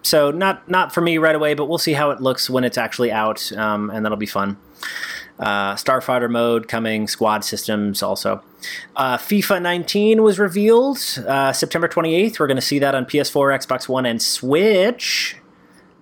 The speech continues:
um, which is fun, and it'll support online play for Nintendo's console as well. So if you are a fifa fan, this is a great,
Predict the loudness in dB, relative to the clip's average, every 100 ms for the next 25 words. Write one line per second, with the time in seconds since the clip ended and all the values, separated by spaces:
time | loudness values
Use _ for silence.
0 | -2 0 2 2 2 0 -2 -6 -6 -2
1 | -2 0 -2 -2 0 -2 -2 -2 2 2
2 | 2 2 2 2 0 0 0 2 2 2
3 | 0 -4 -16 -20 -6 0 0 0 0 -2
4 | -2 -2 0 -2 -2 0 2 2 0 -2
5 | 0 2 2 0 -2 -2 0 -2 -2 -2
6 | 0 -2 -4 -4 -4 -4 -2 0 0 -2
7 | -8